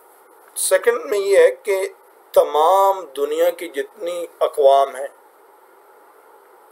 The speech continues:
ٹھیک ہے، ان کے ہاں جو فنون ہیں، ادب ہے، سائنس ہے،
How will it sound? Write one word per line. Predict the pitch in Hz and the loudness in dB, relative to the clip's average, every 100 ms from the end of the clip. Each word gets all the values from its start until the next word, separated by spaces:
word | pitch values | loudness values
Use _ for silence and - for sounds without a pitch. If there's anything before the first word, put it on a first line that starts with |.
| _ - | _ -12
ٹھیک | 147 - | -6 0
ہے، | - - - _ _ - | 0 -2 -20 _ _ -8
ان | 180 180 | -8 -4
کے | - | 0
ہاں | 160 160 | 2 2
جو | 160 | -4
فنون | 151 - 156 151 160 156 | -8 -4 -2 -2 -4 -2
ہیں، | 139 139 135 143 - - - _ _ _ _ _ - | 0 0 -2 -8 -18 -20 -20 _ _ _ _ _ -2
ادب | 151 156 156 143 | 2 2 2 2
ہے، | 139 139 139 - _ _ - - _ _ _ _ _ _ | 2 2 0 -8 _ _ -20 -20 _ _ _ _ _ _
سائنس | - - 143 147 156 151 - | -6 -2 0 0 -2 -4 -2
ہے، | 147 135 135 | 2 2 0